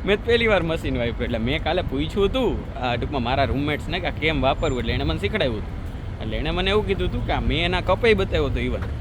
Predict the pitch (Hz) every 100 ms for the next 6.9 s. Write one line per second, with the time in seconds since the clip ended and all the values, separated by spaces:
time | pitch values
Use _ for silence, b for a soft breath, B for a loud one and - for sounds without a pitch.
0 | - - 143 143 180 196 202 202 202 220
1 | 208 208 180 170 240 196 175 190 196 190
2 | - 165 185 180 185 190 190 196 220 247
3 | 262 220 165 151 131 123 117 - 202 170
4 | 190 220 196 170 131 151 160 143 123 131
5 | 143 196 269 180 - - - - - 170
6 | 180 170 165 143 160 113 123 107 101